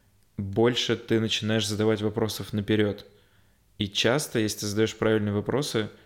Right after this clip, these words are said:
то много чего можно вообще не делать,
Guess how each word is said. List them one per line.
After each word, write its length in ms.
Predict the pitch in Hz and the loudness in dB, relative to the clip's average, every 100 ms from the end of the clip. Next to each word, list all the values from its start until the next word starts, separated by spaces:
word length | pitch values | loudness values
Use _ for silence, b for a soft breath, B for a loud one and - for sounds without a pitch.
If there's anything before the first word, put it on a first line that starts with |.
| b b b b _ | b b b b _
то 80 | - | -2
много 280 | 107 117 117 | 0 2 0
чего 240 | 117 110 107 | 0 0 2
можно 340 | 113 107 104 | 2 2 0
вообще 260 | 101 - 104 | -2 -2 -2
не 120 | 104 | 0
делать, 400 | 120 151 143 | 0 0 0